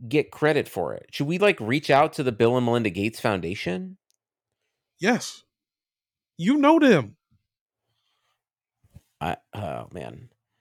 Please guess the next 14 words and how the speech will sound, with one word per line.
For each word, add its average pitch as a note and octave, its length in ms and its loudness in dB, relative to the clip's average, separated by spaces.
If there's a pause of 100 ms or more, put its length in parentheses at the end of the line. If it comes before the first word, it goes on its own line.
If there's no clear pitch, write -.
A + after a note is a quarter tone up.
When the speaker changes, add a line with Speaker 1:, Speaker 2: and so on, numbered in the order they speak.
(320)
Speaker 1:
What's, D3+ 200 -4
what, D3 200 -4
what's F3+ 200 -2
a, - 120 -2
what's C#3+ 320 -4
a, G#2 580 2 (140)
a F#2+ 60 -10
Bezos's F#2+ 500 -4
wife? E2 220 -6
Is F2+ 100 -10
it D2+ 80 -10
Mackenzie A2 480 -4
Scott? G2+ 540 -2 (880)
Speaker 2:
Yeah. G#3+ 480 4